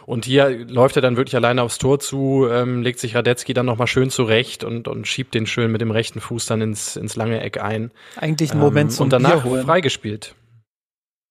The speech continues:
Speaker 2: Eigentlich ein Moment zum Bier holen, weil wenn, wenn Coman alleine vorm Tor ist, dann, ähm, also in den meisten Fällen, ich, ich hab jetzt keine Statistik zur Hand, aber gefühlt haut er die Dinger dann immer irgendwie noch vorbei oder auf den Torwart oder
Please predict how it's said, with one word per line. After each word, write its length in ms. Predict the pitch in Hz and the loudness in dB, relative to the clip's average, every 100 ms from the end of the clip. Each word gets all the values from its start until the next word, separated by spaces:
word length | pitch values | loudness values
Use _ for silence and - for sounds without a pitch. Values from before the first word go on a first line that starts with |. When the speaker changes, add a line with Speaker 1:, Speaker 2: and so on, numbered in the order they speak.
| _ _ _ _ _ _ _ - | _ _ _ _ _ _ _ -6
Speaker 2:
Eigentlich 340 | 156 151 147 | -4 -2 0
ein 40 | |
Moment 280 | 143 139 139 | 0 2 0
zum 160 | - 135 | 0 -2
Bier 220 | 135 147 | 2 4
holen, 400 | 139 139 139 127 | 4 2 2 -2
weil 480 | 127 127 127 131 - | -2 0 -2 -4 -8
wenn, 300 | - 131 127 | -6 -4 -2
wenn 120 | 127 | -4
Coman 360 | - 143 135 147 | -2 2 4 4
alleine 280 | 139 143 139 | 4 2 2
vorm 200 | 143 127 | -2 0
Tor 240 | 143 135 | 0 2
ist, 200 | 135 - | 0 -4
dann, 260 | 135 131 131 - - - - - | -4 -4 -8 -16 -20 -20 -20 -12
ähm, 400 | 156 131 127 131 _ _ _ _ _ | -8 -8 -8 -12 _ _ _ _ _
also 240 | - 143 160 | -4 0 2
in 80 | |
den 100 | 156 | 4
meisten 320 | 143 147 - 156 | 4 4 2 -2
Fällen, 360 | - 147 147 | 2 2 2
ich, 160 | 147 - - | -4 -14 -16
ich 200 | - - | -14 -12
hab 80 | |
jetzt 140 | 120 - | -12 -6
keine 160 | 135 | -4
Statistik 440 | 123 127 151 - - | -4 -6 -4 -6 -4
zur 120 | 127 | -2
Hand, 180 | 127 127 | -2 -2
aber 380 | 156 156 131 127 | -4 -2 -2 -4
gefühlt 680 | 139 - 165 180 165 - - - - | -8 -2 6 6 6 0 -12 -16 -4
haut 180 | 139 147 | 0 2
er 60 | 151 | 0
die 120 | 139 | 0
Dinger 200 | 139 139 | 0 4
dann 180 | 135 139 | 4 2
immer 200 | 135 139 | 2 0
irgendwie 320 | 143 135 127 | 0 -2 -2
noch 180 | 131 - | -2 -4
vorbei 500 | - 147 131 131 135 | -4 -2 2 2 2
oder 240 | 131 131 | 0 0
auf 140 | 135 139 | -2 -4
den 100 | 139 | -2
Torwart 420 | 139 127 131 - | 2 2 0 -4
oder 280 | 127 131 | -4 -4